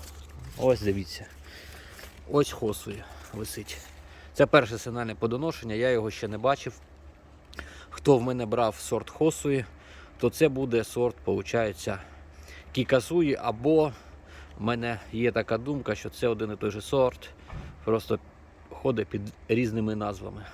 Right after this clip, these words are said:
Бо пишуть і хосуї зимовий, кікасуї зимовий, і на вигляд він однаковий.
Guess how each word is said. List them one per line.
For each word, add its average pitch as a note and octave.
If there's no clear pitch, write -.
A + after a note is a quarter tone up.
Бо A2+
пишуть A2+
і B2
хосуї E3
зимовий, C#3
кікасуї E3
зимовий, C3+
і B2
на B2
вигляд C3
він B2
однаковий. G2